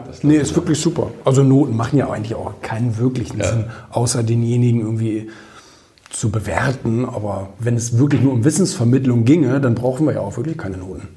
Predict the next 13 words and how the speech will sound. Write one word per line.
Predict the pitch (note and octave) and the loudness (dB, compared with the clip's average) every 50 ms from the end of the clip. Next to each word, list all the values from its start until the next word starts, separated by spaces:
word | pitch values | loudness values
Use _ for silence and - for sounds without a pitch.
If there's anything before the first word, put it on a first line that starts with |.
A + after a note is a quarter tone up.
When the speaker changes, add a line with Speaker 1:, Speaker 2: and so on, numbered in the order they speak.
| - _ _ - _ _ _ _ - | -20 _ _ -20 _ _ _ _ -4
Speaker 1:
Ja, | - F2+ E2+ E2+ E2 - - - | 0 0 0 0 -2 -8 -12 -16
das | - - - - | -18 -18 -20 -18
ist | - - | -12 -8
definitiv | F#2 F2 F2 F2+ F2 F2 F#2+ F#2 F#2 | -4 -4 -2 -2 -2 -2 -4 -6 -6
so. | F#2 E2 E2+ E2+ - | -6 -8 -8 -8 -10
Speaker 2:
Ja. | - F2 F2 F2 - - | -10 -10 -10 -12 -14 -12
Speaker 1:
Wenn | - E2 D#2+ E2+ F#2+ A2+ D3 G3 A3+ B3 A#3+ - - - - - - - - - - - - - | -12 -8 -2 0 2 2 2 4 2 2 0 0 -4 -8 -12 -16 -20 -20 -20 -20 -20 -20 -10 -4
jetzt | A2+ B2 - B2 - - - - - - - - - _ _ _ _ - | -2 -2 -2 -2 -4 -10 -12 -14 -16 -20 -20 -20 -20 _ _ _ _ -2
junge | G2+ B2+ C#3 B2+ | 0 2 2 2
Leute | A2+ A2 A#2 A2+ | 2 2 0 0
sagen, | G#2+ G#2+ G#2 G2+ F#2 | 0 0 -2 -2 -2
„Hey, | G2+ C3 - - - - | -2 -2 -2 -4 -4 -4
der | G#2 G2+ G2+ G2 F#2+ | -4 -4 -4 -4 -6